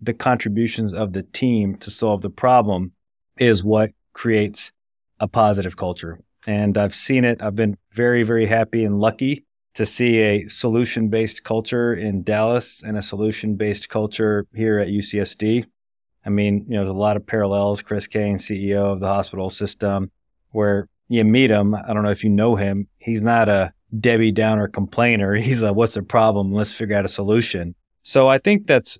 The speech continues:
very, very important. And, and you've gotta be careful to make sure that whatever your role is, I mean, first and foremost, that you're not a part of that complain culture, and that even better, that you could be a part of the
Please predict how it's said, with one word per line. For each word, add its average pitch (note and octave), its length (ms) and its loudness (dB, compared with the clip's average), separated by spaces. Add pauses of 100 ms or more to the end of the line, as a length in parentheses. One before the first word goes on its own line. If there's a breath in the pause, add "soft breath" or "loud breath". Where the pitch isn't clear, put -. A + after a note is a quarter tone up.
(140)
very, A#2+ 380 2
very A2 340 4
important. G2+ 640 0
And, A2 180 -2
and A#2 120 -2
you've A2 140 -4
gotta D#3 220 -4
be C3+ 140 -6
careful G#2+ 540 -4
to F#2+ 480 -6 (280)
make A#2 400 0
sure A#2 460 0
that G#2 220 0 (300)
whatever B2 540 4
your B2 360 4
role G#2+ 280 4
is, G#2 260 4
I G#2 40 2
mean, G#2 160 0
first B2+ 340 -2
and G#2 140 -4
foremost, A2+ 520 0
that G#2 180 -6
you're A#2 120 2
not A2 220 4
a G2 60 0
part G#2+ 340 0
of G2 120 -2
that G2+ 260 0 (320)
complain A#2 880 2
culture, G#2 640 0 (320)
and G#2+ 240 2
that G#2+ 400 2
even A#2 380 4
better, A2+ 340 4
that G2+ 240 -4
you A2 100 -2
could G#2 240 -4
be G2+ 300 0
a G2 140 0
part G2+ 340 -2
of F#2 120 -4
the F#2+ 380 -6